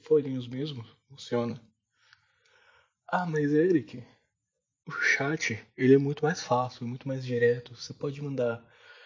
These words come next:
mensagens curtas. O e-mail parece muito mais algo antigo, tipo carta."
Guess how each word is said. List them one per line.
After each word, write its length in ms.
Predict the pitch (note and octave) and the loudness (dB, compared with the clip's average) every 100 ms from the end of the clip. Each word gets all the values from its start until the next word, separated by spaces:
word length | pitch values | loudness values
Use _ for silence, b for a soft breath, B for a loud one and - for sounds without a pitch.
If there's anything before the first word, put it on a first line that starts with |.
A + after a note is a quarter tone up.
| b - | b -12
mensagens 680 | A2 - A2+ A2 G#2 G#2+ - | -10 2 4 4 2 -6 -8
curtas. 800 | - A2 A2 - - - - - _ _ _ _ _ _ _ - | -6 -6 -6 -6 -12 -12 -16 -18 _ _ _ _ _ _ _ 0
O 80 | C#3 | 4
e-mail 340 | C3 B2+ B2 C3 | 6 6 4 6
parece 460 | B2+ C3+ C3 - | 6 6 0 -4
muito 320 | C3+ C#3 - | -4 -6 -6
mais 400 | B2+ A#2+ A#2 - _ b b - | -4 -4 -6 -12 _ b b -6
algo 200 | B2+ B2 | -4 -4
antigo, 500 | A#2+ - A#2+ B2+ B2 | -6 -6 -6 -4 -6
tipo 260 | - - B2 | -10 -14 -6
carta." 640 | - A#2+ C3+ - - | -2 0 -2 -6 -10